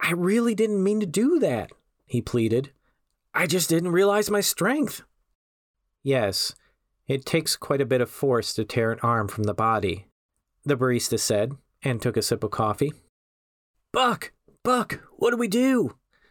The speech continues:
said one of the man's buddies, running forward. "Do we call an ambulance?" "Yeah," screeched Buck. "And then kill that dill hole."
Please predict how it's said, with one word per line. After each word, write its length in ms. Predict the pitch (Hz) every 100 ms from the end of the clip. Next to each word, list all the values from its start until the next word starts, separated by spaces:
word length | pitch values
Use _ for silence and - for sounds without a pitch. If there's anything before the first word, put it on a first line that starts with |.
| _ -
said 240 | - 123
one 140 | 120 120
of 80 |
the 140 | 113 113
man's 220 | 113 110
buddies, 440 | 101 107 110 135 120
running 240 | 110 107
forward. 460 | 95 113 110 131 - _ _ _ _ _ -
"Do 120 | 175
we 80 | 208
call 240 | 226 233
an 60 | 208
ambulance?" 600 | 226 240 285 311 294 - _ _ _ _ _ _ -
"Yeah," 1300 | 208 233 240 240 220 262 262 220 247 254 277 277 220 _ _ -
screeched 580 | - - 127 110 - 104
Buck. 360 | 110 127 - _ _ _ _ _ -
"And 140 | 262
then 180 | 269 254
kill 300 | - 269 269
that 260 | 254 220 160
dill 280 | 202 190 156
hole." 580 | 190 185 139 113 98